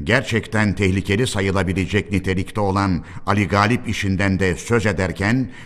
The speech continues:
kollayıcı bir dil kullanmayı yeğ tutmuştum. Bence en önemli iş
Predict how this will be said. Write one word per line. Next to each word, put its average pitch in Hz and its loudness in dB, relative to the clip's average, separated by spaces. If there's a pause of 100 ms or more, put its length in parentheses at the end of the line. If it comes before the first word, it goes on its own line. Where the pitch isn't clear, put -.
kollayıcı 104 2
bir 104 0
dil 120 4
kullanmayı 95 0
yeğ 90 2
tutmuştum. 69 -10 (300)
Bence 101 4 (240)
en 131 6
önemli 104 4
iş - 2